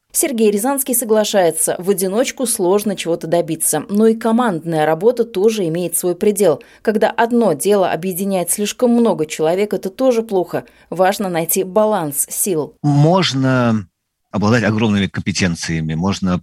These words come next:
Speaker 2: пытаться делать всё там за свою команду. Был у нас такой космонавт, очень опытный, пять полётов в космос – который в какой-то момент,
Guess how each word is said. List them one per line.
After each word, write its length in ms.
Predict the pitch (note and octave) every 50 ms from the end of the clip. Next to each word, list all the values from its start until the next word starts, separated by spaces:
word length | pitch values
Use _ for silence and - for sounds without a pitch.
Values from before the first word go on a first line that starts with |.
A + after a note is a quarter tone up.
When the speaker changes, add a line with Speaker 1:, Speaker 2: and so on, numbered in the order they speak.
| -
Speaker 2:
пытаться 760 | _ G#2 - - G2+ F#2 F2 - - - - E2 D#2+ D#2+ D#2+ D#2+
делать 380 | D2 D2 G2 F2+ F2 E2+ E2+ -
всё 460 | - - - F#2 F2+ F2 F2 E2+ E2 -
там 240 | E2 D#2 D#2 D#2+
за 240 | D2+ - - F2+ E2+
свою 260 | - - E2+ E2 E2
команду. 500 | - F#2 F#2 G#2+ C#3 F3+ E3 A2 G2+ F#2 - _
Был 200 | B2+ A2+ F#2+ F#2
у 40 |
нас 200 | F2 D#2+ D#2 -
такой 420 | - - F2 - - F#2+ F2+ E2+ D2+ D#2 _ _ _ _ _ _ _
космонавт, 640 | - G2+ - - F#2+ F#2 G2 A#2 C#3+ D3+ C#3 - - _ _ _ _ _ _ _
очень 220 | - - - A2+ G#2
опытный, 1120 | G2+ A#2+ B2 - - - - G2+ G2 G2+ G#2 G2 G2 F#2+ F#2 F2+ F2+ F2 F2 E2+ E2 D#2 _ _ _
пять 220 | - F#2+ F#2 -
полётов 400 | - G#2 G2 F#2+ F#2 E2 F#2 E2
в 40 | -
космос – 600 | - G#2+ G2+ F#2+ E2+ - - D#2+ D#2+ - - - _ _ _ _ _ _ _ _ _ _
который 480 | - - A2+ G2 G2 F#2+ F2+ F2 E2+ - - - - - - - -
в 80 | -
какой-то 260 | - G2+ A2 A2+ - G2
момент, 380 | G#2 G#2+ A2 A#2 A#2 A2 -